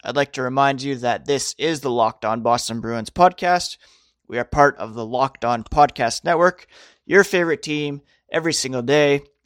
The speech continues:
not just N H L. We cover baseball, football, basketball, college sports as well. If you have another favorite Boston area team or anywhere else you're listening, chances are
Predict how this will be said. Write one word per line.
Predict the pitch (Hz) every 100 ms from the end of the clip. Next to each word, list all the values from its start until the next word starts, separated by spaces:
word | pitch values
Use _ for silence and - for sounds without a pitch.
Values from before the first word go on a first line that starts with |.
| _ -
not | 180
just | 147 139 110
N |
H | 135 -
L. | 156 147 147 143 -
We | 131
cover | 135 123 127 113 - - _ _ _ _
baseball, | 170 165 - 131 117
football, | - 190 - 139 123 110
basketball, | 90 139 151 - 131 123 104
college | - 160 156 139
sports | - 123 113 104
as | 113
well. | 135 139 135 -
If | 107 117
you | 123
have | 120 120 117 - _ _ _ _ _
another | - 175 170
favorite | 147 170 151 143 -
Boston | - 160 - 147
area | 117 151 147
team | 143 180 180 170 160
or | - 135
anywhere | 170 147 131 135
else | 139 -
you're | 127
listening, | 139 - 139 143 139 _ _
chances | 151 147 143 127
are | 131 131 127